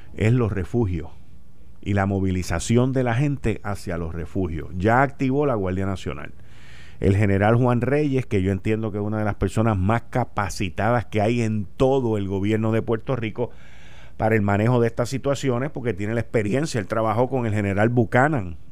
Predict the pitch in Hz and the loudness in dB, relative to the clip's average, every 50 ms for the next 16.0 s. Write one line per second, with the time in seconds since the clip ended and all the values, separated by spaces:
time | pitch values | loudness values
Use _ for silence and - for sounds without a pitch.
0 | - - 104 104 98 98 98 98 95 92 87 82 - - 98 98 95 92 - - | -10 -6 -6 -2 0 0 0 2 0 0 0 -2 -4 -2 -2 0 0 0 0 0
1 | 104 95 - 127 120 120 107 107 107 - - - 117 110 - - 113 107 107 95 | 0 2 2 2 2 2 2 0 -2 -4 0 2 2 2 4 4 2 2 2 2
2 | 104 107 101 - 120 131 127 127 120 104 - 131 139 135 - - - - - - | 2 0 2 4 2 4 4 4 0 4 4 2 2 2 -2 -12 -12 -12 -10 -4
3 | 104 113 110 113 120 117 120 120 117 107 - 113 113 120 139 139 131 127 123 127 | 0 0 2 4 4 4 4 2 2 0 0 0 0 2 2 2 2 2 2 0
4 | 135 135 - - - - - - - - - - - - - - - - - - | -2 -4 -10 -12 -12 -12 -12 -12 -12 -12 -12 -12 -12 -12 -12 -12 -12 -12 -12 -12
5 | - - - - - - - - 110 131 131 135 135 - - - - - - 123 | -12 -12 -12 -12 -12 -12 -12 -4 -2 0 0 0 -2 -6 -10 -12 -10 -2 0 2
6 | 120 123 123 120 123 123 123 120 - - - - - - - 120 117 120 123 120 | 2 4 4 4 4 4 4 2 -2 -8 -12 -12 -12 -6 -4 -2 -2 0 0 0
7 | 117 117 127 143 147 151 143 - - 151 156 156 147 143 135 127 117 113 104 123 | 0 2 0 2 2 2 0 2 2 2 2 2 2 0 0 0 0 0 0 0
8 | 131 135 127 - - 143 151 147 143 120 - 120 101 - - 147 170 202 185 - | 0 0 0 0 0 0 2 2 0 0 -2 -4 -4 0 0 2 2 2 0 0
9 | - 123 101 - - 98 90 92 90 - 95 90 92 87 95 107 117 120 135 127 | -2 -4 -2 -2 -4 -4 -4 -6 -6 -6 -4 -4 -2 0 2 2 2 2 0 0
10 | 117 110 120 123 107 101 110 131 151 170 151 120 117 107 104 101 101 98 90 - | 0 2 2 2 2 2 2 2 2 2 0 0 0 0 0 0 -2 -2 -4 -4
11 | - 90 92 - - 117 127 156 165 143 117 101 92 90 87 87 87 85 78 95 | -4 -4 -4 -2 0 0 2 2 2 2 0 0 0 -2 -4 -4 -6 -6 -6 -6
12 | 85 95 95 95 95 92 90 92 90 82 - 87 80 80 80 76 - - - - | -4 -2 -2 -2 -2 0 -2 -2 -4 -2 -4 -6 -8 -8 -10 -12 -12 -12 -12 -12
13 | - - - - - - - - - - - - - - - - - - - - | -12 -12 -12 -12 -12 -12 -12 -12 -12 -12 -12 -12 -12 -12 -12 -12 -12 -12 -8 0
14 | - 113 110 110 107 104 104 101 101 95 92 - 104 104 107 101 104 104 113 117 | 2 4 4 4 4 2 2 2 0 0 2 0 2 2 2 0 2 2 2 2
15 | 123 131 110 131 131 135 131 131 127 131 113 - 135 123 120 120 156 196 247 240 | 0 0 0 2 2 2 2 2 2 0 0 2 0 2 2 2 0 0 -2 -4